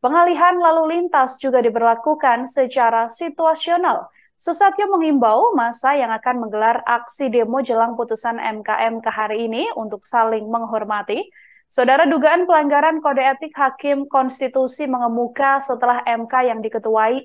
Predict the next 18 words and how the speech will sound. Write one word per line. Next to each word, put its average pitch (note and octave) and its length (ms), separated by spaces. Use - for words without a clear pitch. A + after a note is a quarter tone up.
ipar A#3 320
Presiden A3 480
Jokowi, A3+ 640
Anwar A3 400
Usman, C#4 400
mengabulkan F4 800
sebagian C#4 480
gugatan B3 560
terkait B3 400
syarat A#3+ 400
usia A#3 320
capres-cawapres A#3 1300
pada A3+ 320
Senin, C4+ 400
enam A#3+ 160
belas A#3+ 320
Oktober A3 480
lalu. A#3 400